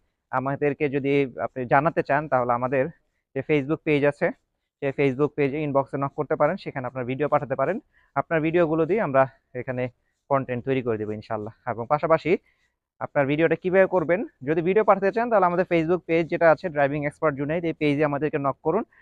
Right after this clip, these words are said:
এবং সেখান থেকে আপনাদেরকে আমি এটা জানিয়ে দিব যে কীভাবে আপনারা ভিডিও করবেন পাঁচ থেকে ছয় মিনিটের এবং কোন অ্যাঙ্গেলে ক্যামেরাটা ধরবেন, প্যানোরামিক নাকি পোর্ট্রেট, আহ, সেটা ভিত্তি করে জানাবেন। আমি আপনাদেরকে অবশ্যই আপনাদের ভিডিওগুলো যদি, আহ, প্রাসঙ্গিক হয়,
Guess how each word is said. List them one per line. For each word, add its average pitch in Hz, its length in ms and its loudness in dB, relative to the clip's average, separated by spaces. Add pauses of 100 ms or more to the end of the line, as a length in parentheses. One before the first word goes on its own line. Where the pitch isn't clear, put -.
(280)
এবং 135 280 -2
সেখান 180 300 -2
থেকে 196 180 -4
আপনাদেরকে 156 560 2 (340)
আমি 135 220 -4
এটা 139 160 -2
জানিয়ে 151 280 2
দিব 147 220 -2 (440)
যে 135 100 -4
কীভাবে 156 300 0
আপনারা 147 240 0
ভিডিও 156 280 2
করবেন 156 340 0 (280)
পাঁচ 147 200 -2
থেকে 139 160 -4
ছয় 151 180 -2
মিনিটের 143 340 -2
এবং 139 220 -6
কোন 151 100 -2
অ্যাঙ্গেলে 139 340 -2
ক্যামেরাটা 139 360 -4
ধরবেন, 131 360 -2
প্যানোরামিক 139 500 -4 (420)
নাকি 117 120 -10
পোর্ট্রেট, 151 480 -2 (480)
আহ, 127 220 -4
সেটা 143 420 2 (240)
ভিত্তি 160 240 -8
করে 202 200 0 (500)
জানাবেন। 147 440 0 (340)
আমি 135 220 -2
আপনাদেরকে 127 400 -2
অবশ্যই 123 400 0 (440)
আপনাদের 135 340 -2
ভিডিওগুলো 139 500 0
যদি, 127 240 0
আহ, - 920 -10
প্রাসঙ্গিক 180 500 2
হয়, 165 180 6